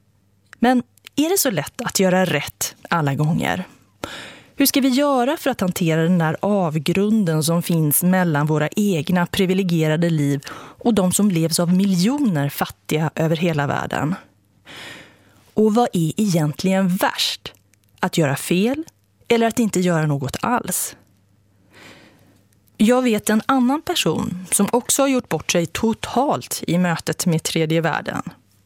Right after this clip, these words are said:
nämligen jag själv. Det var i höstas och jag var på reportageresa på indiska landsbygden.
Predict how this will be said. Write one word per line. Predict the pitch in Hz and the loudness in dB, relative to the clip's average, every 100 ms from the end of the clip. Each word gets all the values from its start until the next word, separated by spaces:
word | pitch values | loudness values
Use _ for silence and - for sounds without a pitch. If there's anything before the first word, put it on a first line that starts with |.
| _ | _
nämligen | 190 185 160 143 139 135 | 2 2 2 0 0 0
jag | 135 | -2
själv. | - 226 214 - - _ _ _ - - - - - _ _ - | -2 -2 -2 -4 -12 _ _ _ -20 -20 -20 -20 -20 _ _ -4
Det | |
var | 165 | 0
i | 165 | 2
höstas | 160 190 - - 240 - | 0 -2 -2 0 -2 2
och | 196 | 0
jag | 175 165 | 2 0
var | 170 | 0
på | - | 0
reportageresa | 190 180 - 226 180 - 214 262 - 180 | 0 -2 -2 -2 0 0 0 0 0 -2
på | - | -2
indiska | 185 175 160 165 170 | 0 2 2 0 0
landsbygden. | 190 226 175 - 220 240 196 - - | 2 2 0 0 -2 -2 -2 -2 -4